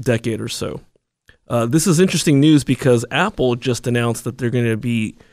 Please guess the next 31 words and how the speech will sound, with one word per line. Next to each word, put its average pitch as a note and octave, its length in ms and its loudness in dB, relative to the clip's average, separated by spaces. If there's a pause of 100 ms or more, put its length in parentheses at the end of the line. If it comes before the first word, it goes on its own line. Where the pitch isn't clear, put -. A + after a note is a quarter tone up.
(280)
doing A2+ 320 2
layoffs A#2 680 0
related A#2 540 0
to A2+ 560 -2 (340)
lower B2 500 4
iPhone A#2+ 460 0
demand. A#2 460 -4 (680)
And B2 140 -4
so C#3 460 4 (480)
just F#3 200 0
like, F#3 280 0
uh, C#3+ 200 4
the B2+ 200 0
antitrust C#3 420 0
issues B2 380 0
back B2 260 0
in B2+ 80 -6
the A#2+ 60 0
nineties A#2+ 500 0
with A2+ 200 -4
Microsoft, A#2 1040 -4 (540)
it'll B2+ 200 4
be A#2+ 160 2
interesting C#3+ 420 0
to C3 60 4
see B2+ 180 -2
how A#2+ 160 0
these A#2 200 -2
large A#2 260 -2
companies A2+ 400 -6
react. A#2 420 -6